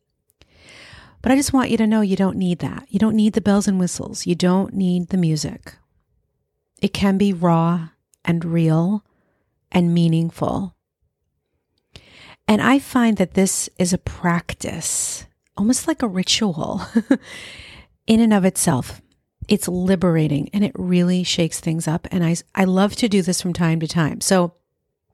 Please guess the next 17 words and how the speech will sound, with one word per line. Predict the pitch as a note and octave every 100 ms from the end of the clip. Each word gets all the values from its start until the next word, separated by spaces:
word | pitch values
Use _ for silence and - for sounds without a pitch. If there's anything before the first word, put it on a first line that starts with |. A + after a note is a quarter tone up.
| _ _ -
if | G3+ -
you've | G#3 G#3+
been | F4 F4
listening | A3+ F3 F3 - E3 D#3+
to | -
this | F3
podcast | - E3 D3+ - D3+ - - - - _ _ _ _ _ _ _ _ _
for | -
a | G3
long | F3 E3 D#3+
time, | D#3+ C#3+ - B3+ _
'cause | - G3+
you | G#3+
know | G3+
I've | F3
got, | D#3 E3
like, | E3 D#3 -